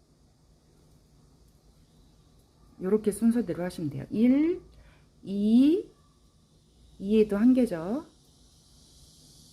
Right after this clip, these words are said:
삼 둘 하시면 돼요. 삼 둘, 삼 둘. 자, 여기 삼이니까 두 개죠. 삼 둘. 또 다시 마찬가지로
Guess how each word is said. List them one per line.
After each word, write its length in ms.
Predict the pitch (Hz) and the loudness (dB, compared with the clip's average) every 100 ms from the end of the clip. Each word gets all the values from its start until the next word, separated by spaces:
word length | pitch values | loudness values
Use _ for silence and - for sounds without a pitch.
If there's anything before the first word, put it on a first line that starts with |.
| - - - - - - | -20 -20 -20 -20 -20 -20
삼 640 | - - 370 381 370 359 | -16 -8 -4 -2 0 -2
둘 320 | - 214 202 | 2 4 4
하시면 380 | 208 220 208 156 | 2 -2 -2 -2
돼요. 160 | 127 131 | -4 -8
삼 240 | - 233 220 | -4 0 0
둘, 140 | 185 131 - - - - - - - - | 0 -10 -16 -20 -20 -20 -20 -20 -20 -18
삼 160 | - 220 | -8 -4
둘. 160 | 214 196 143 135 - - - - - - - - - - - | -2 -4 -10 -20 -20 -20 -20 -20 -20 -20 -20 -20 -20 -20 -20
자, 80 | - - - - - - | -20 -20 -20 -20 -20 -16
여기 120 | 151 | -14
삼이니까 840 | 147 240 247 233 202 - 175 196 233 | -6 2 4 4 2 -4 -6 -2 -2
두 220 | - - 170 | -4 -16 -2
개죠. 480 | 185 175 135 143 | -2 -2 -6 -6
삼 340 | 175 - 226 208 | -8 -2 -2 0
둘. 500 | 151 143 170 247 403 - - - - - - - - - - - - - - - - - - - - - - - - - - - | -2 -4 -2 -2 -4 -12 -20 -20 -20 -20 -20 -20 -20 -20 -20 -20 -20 -20 -20 -20 -20 -20 -20 -20 -20 -20 -20 -20 -20 -20 -12 -2
또 140 | 277 | 0
다시 320 | 262 185 - | 0 -2 -4
마찬가지로 920 | 180 151 175 156 143 151 151 269 359 | -6 -6 -6 -6 -6 -6 0 0 0